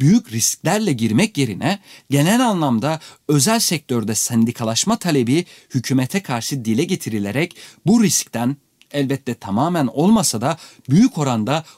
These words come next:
uzak durma şansına sahip olacaklardır. Öte yandan bu yasa talebi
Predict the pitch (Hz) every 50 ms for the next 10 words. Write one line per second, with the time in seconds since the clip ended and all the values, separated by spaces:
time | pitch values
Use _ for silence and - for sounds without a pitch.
0 | _ _ 147 139 143 196 185 - _ 139 131 117 120 113 - - 113 113 104 -
1 | 120 113 104 - - 113 98 92 95 92 98 95 95 92 95 87 80 - 95 87
2 | 85 82 82 - - - _ _ _ _ _ _ _ _ _ - 139 135 - 165
3 | 226 240 233 196 160 143 131 120 110 113 123 123 117 107 104 - - 196 - -
4 | 170 123 104 92 - 117 170